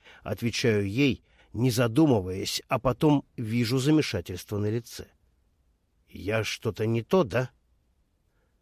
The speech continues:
«Я об уже существующих детях», — шепчет она, поправляя волосы. «Я баран. Диана и Дима, если я перееду к тебе, то...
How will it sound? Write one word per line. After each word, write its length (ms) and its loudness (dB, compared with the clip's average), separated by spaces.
«Я 340 4
об 240 0
уже 300 2
существующих 1040 -2
детях», — 440 -4
шепчет 480 -12
она, 260 -4
поправляя 480 -4
волосы. 480 -8
«Я 380 -6
баран. 560 -6
Диана 600 6
и 220 -2
Дима, 520 -2
если 380 2
я 180 4
перееду 540 2
к 100 -18
тебе, 460 -2
то... 300 2